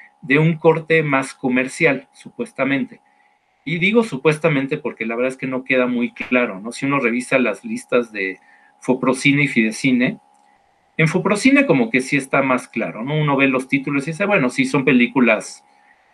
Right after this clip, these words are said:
eh, pues este tipo de cine más de Reigadas, Nicolás Pereda, este, como que un corte más, este, más de festival, ¿no? Para decirlo en, en términos, creo que fáciles de entender.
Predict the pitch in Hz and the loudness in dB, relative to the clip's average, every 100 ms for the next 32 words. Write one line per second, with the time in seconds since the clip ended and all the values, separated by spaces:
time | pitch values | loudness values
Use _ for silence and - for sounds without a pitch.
0 | _ - 131 139 131 127 156 _ - 190 | _ -10 -4 2 2 0 -4 _ -8 -6
1 | - 185 170 175 175 156 131 143 139 131 | -6 -6 -2 0 6 6 4 0 0 2
2 | 123 117 110 113 120 117 113 107 110 110 | 2 0 -2 -2 0 -2 -4 -6 -8 -10
3 | 110 104 - 117 120 120 113 107 101 - | -10 -10 -6 0 2 4 2 -2 -4 -10
4 | 110 120 123 147 147 139 135 127 120 113 | -6 -4 -2 -2 2 0 2 0 0 -2
5 | - 113 - - - - - - 139 156 | -6 -12 -12 -10 -10 -14 -20 -6 2 2
6 | 160 160 147 - 113 101 90 131 156 104 | 4 2 0 0 2 2 0 -4 -4 -2
7 | 104 104 101 - _ - 120 - 143 135 | -2 -4 -8 -20 _ -8 -8 -4 -2 0
8 | 131 120 107 - 113 117 110 101 - - | -2 -8 -10 -10 -8 -6 -6 -10 -14 -20
9 | _ _ _ _ 135 135 131 127 123 117 | _ _ _ _ 0 2 0 0 2 0
10 | 110 117 107 120 117 113 | 0 -4 -6 -4 -2 -4